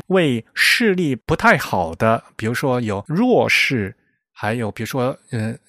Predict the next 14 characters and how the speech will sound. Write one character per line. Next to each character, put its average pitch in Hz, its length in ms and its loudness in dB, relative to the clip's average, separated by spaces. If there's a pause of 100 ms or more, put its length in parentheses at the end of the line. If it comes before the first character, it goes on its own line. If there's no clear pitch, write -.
(100)
他 120 120 -4
们 113 60 -2
叫 113 140 -2
low 123 240 0
vision， 110 480 -4
他 - 100 -12
们 98 140 -6
叫 104 120 -4
什 101 140 -10
么？ 107 140 -6 (140)
低 151 180 -2
视 156 280 2
野， 87 440 -10 (500)
啊， 101 260 -4